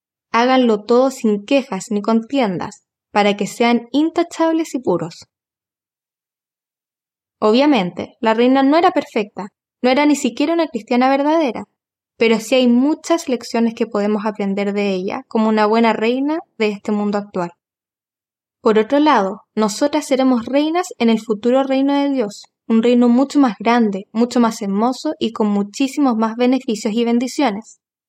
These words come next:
pero también con muchísimas más responsabilidades.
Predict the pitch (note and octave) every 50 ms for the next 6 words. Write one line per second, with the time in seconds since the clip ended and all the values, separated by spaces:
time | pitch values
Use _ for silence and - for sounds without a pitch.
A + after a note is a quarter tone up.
0 | _ _ _ _ _ _ _ _ _ _ - A#3+ A#3+ B3+ D4 D#4 D#4 - _ _
1 | _ _ _ _ _ - A3 G#3+ G#3+ A3 A3 A3 A3+ G#3+ G#3+ G#3 G3+ G3+ G3+ -
2 | - C4 B3+ B3 - C#4+ C4+ C4 A#3+ A3+ G#3+ G#3+ G#3 G3+ G3+ G#3+ G3+ G#3 G#3+ G3
3 | - - G3+ G3 G3 F#3+ F#3+ F#3 F3 E3+ F3 F#3 G#3 - - -